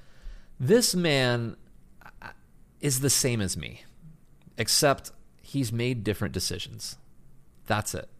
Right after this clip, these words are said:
I'm not assuming he inherited money. I'm not assuming anything except that he earned it,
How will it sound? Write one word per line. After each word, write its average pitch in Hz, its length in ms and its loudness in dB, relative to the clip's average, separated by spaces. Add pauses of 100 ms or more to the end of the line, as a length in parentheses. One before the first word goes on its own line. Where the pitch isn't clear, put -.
(680)
I'm 156 400 6 (360)
not 151 280 4
assuming 147 500 2
he 135 300 -6
inherited 151 680 2
money. 120 460 0 (600)
I'm 147 220 2
not 147 180 4
assuming 147 720 0 (140)
anything 127 680 2 (380)
except 123 600 0
that 101 360 0 (1400)
he 135 560 0 (520)
earned 180 240 0
it, - 140 -12